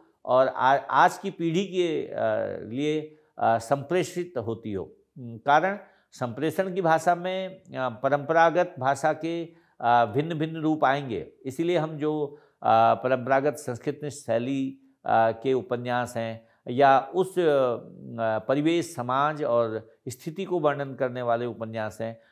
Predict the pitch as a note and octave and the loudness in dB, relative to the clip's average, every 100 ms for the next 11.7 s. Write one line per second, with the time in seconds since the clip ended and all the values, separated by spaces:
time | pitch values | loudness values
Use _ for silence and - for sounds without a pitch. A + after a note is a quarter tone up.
0 | _ - D3 F#3 F3+ D3 C#3 D#3+ D#3+ C#3 | _ -8 -2 0 2 4 4 2 -2 -2
1 | F3 F3 D#3 C#3+ D3+ D#3 D3+ D3 - A#2 | -2 0 -2 -2 -4 -4 -4 -6 -6 -4
2 | A2 G#2+ G#2+ G2 - - A#2 B2+ D#3 D3+ | -2 -2 -4 -8 -14 -10 -8 -6 -2 0
3 | D3+ B2 - _ A2 A#2 A2+ A#2 A#2+ D#3 | 0 -4 -12 _ -10 -8 -6 -6 -4 -4
4 | D#3 B2+ B2+ A#2+ A#2+ A2+ G#2+ A#2+ A2 C3 | 0 0 0 -4 -6 -8 -8 -10 -10 -6
5 | D#3+ F3 - A2 F2+ E2 D#2 _ _ _ | -4 -4 -2 -2 -2 -4 -14 _ _ _
6 | _ E3 F3 F#3 G3+ F#3 - _ - B2 | _ -4 -4 -4 -4 -6 -10 _ -4 2
7 | B2 B2+ D3+ D3+ F3 F3+ E3+ E3 D#3+ C3 | 2 2 -2 0 0 0 0 0 -2 -6
8 | C#3+ D#3 E3 B2+ B2 C#3+ C#3+ F#3 - - | -4 -4 -4 -4 2 6 6 4 -2 -14
9 | _ - G#2+ A2 A#2 C3 B2 - C3 B2+ | _ 0 2 2 4 2 2 -2 -6 -6
10 | B2 A2+ G#2+ A#2+ C3 B2+ G#2+ A#2 A#2+ B2 | -4 -6 -4 -6 -8 -12 -14 -14 -12 -10
11 | B2 A#2 G#2+ G#2 G#2 G2+ G2+ | -10 -10 -8 -6 -6 -6 -8